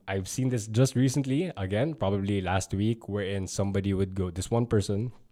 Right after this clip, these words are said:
this one individual, and I don't wanna bash him because, of course, he's not a personal trainer. He's not an advanced lifter. He's somebody who's just starting out. And I'm not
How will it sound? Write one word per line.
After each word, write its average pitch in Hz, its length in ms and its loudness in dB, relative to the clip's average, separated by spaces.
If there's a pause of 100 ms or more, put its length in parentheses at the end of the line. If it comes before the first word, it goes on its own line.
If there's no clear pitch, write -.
(380)
this 110 140 0
one 113 160 2
individual, 104 420 4
and 110 120 -2
I 143 80 2
don't 165 100 6
wanna 180 140 6
bash 98 360 2
him 98 200 2
because, 104 200 0
of 120 80 -4
course, 120 280 2
he's 117 180 -2
not 151 100 2
a 160 60 -2
personal 110 300 -2
trainer. 90 340 -6 (440)
He's 95 160 -2
not 117 160 0
an 123 100 0
advanced 95 440 -4
lifter. 82 380 -8
He's 101 220 -4
somebody 101 360 -2
who's 87 380 -4
just - 220 -10
starting 98 340 -4
out. 113 260 -2 (480)
And 107 300 -4 (800)
I'm 110 160 0
not 127 300 0